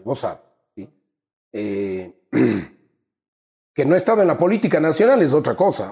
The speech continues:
o muy poco, pero ya en términos como ahora. Entonces, eh, quiero ser presidente básicamente porque tengo en el corazón la posibilidad de decir a la gente que sí se puede hacer algo distinto.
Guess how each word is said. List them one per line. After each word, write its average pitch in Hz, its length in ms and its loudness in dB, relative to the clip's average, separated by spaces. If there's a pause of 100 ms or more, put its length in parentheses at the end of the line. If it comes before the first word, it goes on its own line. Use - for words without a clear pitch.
o 139 160 -2
muy 170 220 2
poco, 180 400 -2
pero 113 160 -4
ya 143 160 2
en 131 120 0
términos 151 380 0
como 110 220 -6
ahora. 202 400 2 (960)
Entonces, 151 680 2
eh, 143 540 2
quiero 226 160 2
ser 220 160 0
presidente 214 800 2 (500)
básicamente 170 1300 -4 (1040)
porque 113 200 -6
tengo 160 200 0
en 127 80 -2
el 110 100 -6
corazón 143 600 -2
la 113 140 -8
posibilidad 123 480 -4
de 120 80 -4
decir 135 240 -2
a 127 40 -2
la 107 80 -8
gente 127 200 -8
que - 40 -20
sí 120 140 -10
se 113 100 -6
puede 117 180 -6
hacer 107 160 -8
algo 98 180 -8
distinto. - 240 -20